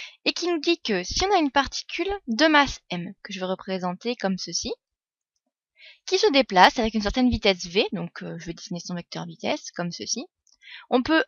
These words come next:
associer du coup à cette particule une quantité de mouvement qu'on note p, un vecteur p, qui est égal au produit de la masse multiplié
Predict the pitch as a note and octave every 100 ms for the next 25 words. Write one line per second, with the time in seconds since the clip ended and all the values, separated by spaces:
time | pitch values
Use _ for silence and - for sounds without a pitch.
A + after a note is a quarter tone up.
0 | - B3+ - C4 - A#3+ A3+ - B3+ A3
1 | G3+ G#3 - - A3+ G#3+ F3 - - A3
2 | G#3+ G3+ G#3 F#3 F#3+ A3 B3+ F#4 - _
3 | _ - F#3+ E3+ - - - _ _ _
4 | D4+ G4+ - F3+ F3+ F#3 - F3+ - C#4
5 | F4+ _ - - - G#3 G#3 G#3 G3 F3+
6 | - F#3 F3+ C4+ C#4+ E3+ D#3+ E3+ D4 F4+
7 | - - G3 - - - G3 C#4+